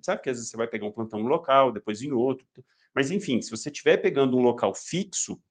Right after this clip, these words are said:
se for um local bacana ainda, você conseguir pegar fixo, geralmente, dependendo do local, a equipe é mais ou menos a mesma. Vai tendo variações, mas geralmente tem os mesmos. Então, estabeleça um bom relacionamento com os colegas,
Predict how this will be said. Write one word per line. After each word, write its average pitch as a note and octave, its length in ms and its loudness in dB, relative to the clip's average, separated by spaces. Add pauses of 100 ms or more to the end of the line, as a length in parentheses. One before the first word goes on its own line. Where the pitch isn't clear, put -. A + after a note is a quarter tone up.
(680)
se - 80 -2
for C#3+ 160 0
um D3 60 0
local C#3 260 4
bacana A#2+ 440 0
ainda, B2+ 260 -2
você G#2 200 -8
conseguir B2 440 -8
pegar A2+ 220 -4
fixo, - 500 -12 (560)
geralmente, D#3 880 8
dependendo B2+ 400 0
do C#3+ 40 -4
local, C3 460 4
a C#3+ 60 2
equipe F#3 500 -4
é F3 40 4
mais F3+ 520 4
ou D#3+ 80 0
menos C#3+ 360 -2
a D#3 80 -2
mesma. C#3 480 0
Vai F#3+ 220 0 (240)
tendo C#3 220 -4
variações, C3 640 0
mas D3 200 -6
geralmente D3+ 460 -2 (300)
tem D#3+ 120 4
os E3 140 4
mesmos. C#3 420 2
Então, D#3+ 160 -4
estabeleça E3+ 600 -2
um C3 40 -2
bom B2+ 160 0
relacionamento A2 640 -4
com - 60 -14
os - 60 -6
colegas, A2 640 0